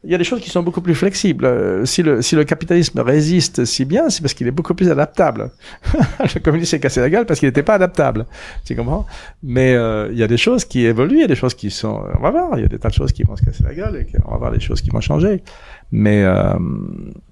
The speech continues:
ce qui n'est pas adaptable, c'est, euh, c'est détruit. Euh, je veux dire, tu vois,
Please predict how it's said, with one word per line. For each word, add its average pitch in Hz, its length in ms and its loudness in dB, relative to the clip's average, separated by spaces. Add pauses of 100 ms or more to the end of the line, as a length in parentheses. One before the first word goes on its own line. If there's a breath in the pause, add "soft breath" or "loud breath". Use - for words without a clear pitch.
(540)
ce - 80 -8
qui 87 120 -2
n'est 90 80 2
pas 95 140 0
adaptable, 98 440 0
c'est, - 300 -4
euh, 113 540 -4
c'est - 120 -6
détruit. 226 360 0
Euh, 113 160 0 (1300 soft breath)
je - 60 -20
veux - 100 -10
dire, 98 100 -6
tu 101 100 -8
vois, 95 80 -2